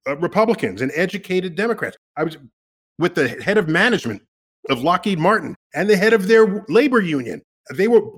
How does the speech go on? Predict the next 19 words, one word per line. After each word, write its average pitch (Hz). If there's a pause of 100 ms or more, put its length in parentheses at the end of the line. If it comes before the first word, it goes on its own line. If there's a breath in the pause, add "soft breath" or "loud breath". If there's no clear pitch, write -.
both 247
on 233
this 240
commission. 247 (220)
And 208
I'm 226
hearing 247
these 220 (240)
very 226
different 202
points 196
of 151
view 220
from 165
opposite 196
sides 151
of 165
the 156
fence. -